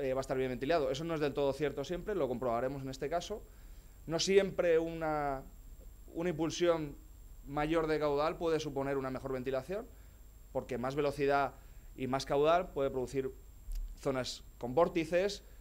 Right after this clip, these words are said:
zonas, eh, muy turbulentas que realmente no sigan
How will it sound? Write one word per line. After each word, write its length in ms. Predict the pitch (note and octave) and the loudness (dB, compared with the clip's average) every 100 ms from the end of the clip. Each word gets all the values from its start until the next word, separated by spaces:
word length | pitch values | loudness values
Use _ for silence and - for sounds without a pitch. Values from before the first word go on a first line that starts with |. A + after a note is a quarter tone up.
| - - | -18 -18
zonas, 640 | - D3 C#3+ C3 - - C#3 | 0 2 2 2 0 -6 0
eh, 560 | C3 C3 C3 B2+ B2+ - - - - | 2 4 2 2 0 -4 -20 -20 -6
muy 180 | D3+ F3 | 4 6
turbulentas 640 | F3 E3 E3+ F#3+ G3 G3 | 6 6 4 4 2 0
que 100 | - | 2
realmente 720 | C#3+ C#3+ D#3 D#3+ D#3 E3+ F3 - | 2 4 2 -2 2 2 2 -4
no 300 | C3+ C#3+ D3+ | -4 -2 -2
sigan 520 | - C#3+ D#3 F3+ | 0 0 0 0